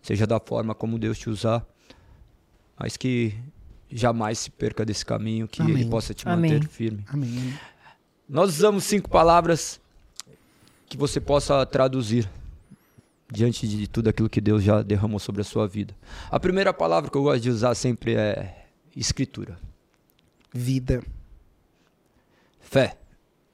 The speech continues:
Speaker 2: Esperança.
Speaker 1: Graça.
Speaker 2: Favor.
Speaker 1: Jesus.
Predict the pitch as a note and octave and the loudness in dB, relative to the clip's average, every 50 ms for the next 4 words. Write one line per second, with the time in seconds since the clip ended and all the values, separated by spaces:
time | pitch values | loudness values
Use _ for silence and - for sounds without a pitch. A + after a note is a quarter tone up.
0 | _ _ _ _ _ _ _ _ _ _ - - - _ - - - - C#3+ B2 | _ _ _ _ _ _ _ _ _ _ -20 -20 -18 _ -14 -8 -2 0 0 2
1 | A#2+ A#2 C3 C3 - - D3 A#2+ - - - - - - - - D#3 - - - | 2 2 2 2 2 2 0 -2 -6 -12 -18 -20 -20 -20 -20 -20 -20 -18 -4 0
2 | C#3 C#3+ C3 G#2 - - - - - - - - - - - - _ _ _ _ | 2 2 2 2 -2 -4 -8 -10 -12 -12 -12 -12 -12 -12 -16 -20 _ _ _ _
3 | _ _ - - - - _ _ - - - C#3+ C3+ B2+ G#2+ A2+ A2+ B2+ C#3 C3+ | _ _ -20 -20 -20 -20 _ _ -20 -10 -6 -4 -4 -2 -2 0 0 0 0 0
4 | - - - - - _ _ _ _ _ - - - - - - - - - - | -2 -8 -12 -16 -20 _ _ _ _ _ -20 -18 -18 -16 -16 -18 -18 -20 -20 -20
5 | - _ _ _ _ _ _ _ _ _ - G#2+ B2+ C3+ C3 A2+ B2+ F3 G#3+ G#3 | -20 _ _ _ _ _ _ _ _ _ -2 2 2 2 4 2 0 0 0 -2
6 | - - - - - | -4 -6 -6 -8 -12